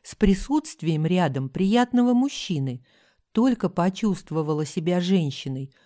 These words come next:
пусть в техническом смысле, но все же. И тут такой удар по самолюбию.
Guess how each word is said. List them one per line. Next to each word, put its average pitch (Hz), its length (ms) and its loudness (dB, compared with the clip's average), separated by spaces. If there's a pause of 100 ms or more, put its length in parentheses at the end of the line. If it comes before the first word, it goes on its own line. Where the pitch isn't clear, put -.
(200)
пусть - 320 2
в - 60 -18
техническом 214 800 0
смысле, 190 640 0 (260)
но 147 160 -2
все 247 420 2
же. 135 300 -4 (380)
И 185 140 2
тут 254 360 -2
такой 247 460 0
удар 196 420 2
по 165 120 -4
самолюбию. 175 840 2